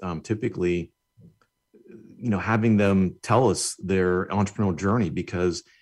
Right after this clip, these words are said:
almost every single time there's one of those sort of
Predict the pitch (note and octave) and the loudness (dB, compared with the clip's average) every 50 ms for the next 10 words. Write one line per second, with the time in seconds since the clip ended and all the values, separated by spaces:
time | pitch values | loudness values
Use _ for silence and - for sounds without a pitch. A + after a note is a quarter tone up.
0 | _ _ _ _ _ _ _ _ _ - A2+ D3 E3 D#3 C3 - - - - B2 | _ _ _ _ _ _ _ _ _ -2 0 2 4 4 4 2 -2 -6 -6 -6
1 | C3 A#2 A#2 C3 A2 - - C3+ B2 A2 A2 G2 - - - B2 B2+ A#2+ G2+ F#2 | -6 -4 -6 -4 -2 -2 -2 -2 -2 -2 -2 -4 -4 -4 -4 -2 -2 0 0 0
2 | E2+ F#2 F2+ E2+ F#2+ G2 A2 A#2+ B2+ A#2 G#2 G#2 G2+ G2 F#2 - - - - - | 0 -2 -4 -4 -2 0 0 0 2 2 2 2 2 2 0 -2 -6 -10 -10 -10
3 | - - A#2+ G#2+ G#2 G2 F2+ G2+ | -6 -4 -2 0 0 -2 -2 -4